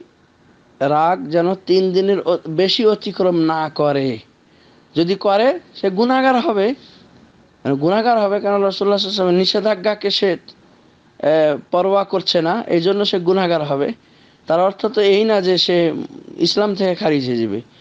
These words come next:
এ সমস্ত অতিরঞ্জন এবং অতি বাড়াবাড়ি কথা, এরকম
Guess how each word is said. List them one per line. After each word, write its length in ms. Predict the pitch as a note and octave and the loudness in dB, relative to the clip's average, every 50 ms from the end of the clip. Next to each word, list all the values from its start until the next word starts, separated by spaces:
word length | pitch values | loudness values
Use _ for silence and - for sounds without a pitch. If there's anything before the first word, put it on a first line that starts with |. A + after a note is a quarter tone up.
| - - - - - | -20 -20 -14 -6 -4
এ 60 | E3 | -2
সমস্ত 360 | D3 - F#3 G3+ G#3 - - | -2 0 0 0 -2 -2 -2
অতিরঞ্জন 680 | - A#3+ - - F#3+ G3 G3 F#3 F#3 F#3 F#3+ F#3 G3 A3+ - - _ _ _ _ _ _ _ _ - | -2 -2 0 2 2 2 4 2 2 2 0 0 -2 -4 -6 -10 _ _ _ _ _ _ _ _ -4
এবং 300 | C3+ D3 D#3+ E3 E3+ - - | -2 0 0 0 0 0 -2
অতি 280 | E3 E3+ - F3 F3 | -4 -2 2 2 2
বাড়াবাড়ি 560 | D#3+ C#3+ D#3+ D#3+ D#3+ D#3+ E3 D#3+ D#3+ E3 E3 D3 | 2 2 0 0 2 2 2 2 2 0 0 0
কথা, 380 | D3 C#3+ - - F3+ G3+ C4+ C#4+ - - | -2 -4 -4 -4 -6 -6 -6 -8 -10 -8
এরকম 440 | - D#3 D#3 D#3 - E3+ E3+ D3 | -4 -4 -4 -4 -2 -4 -4 -4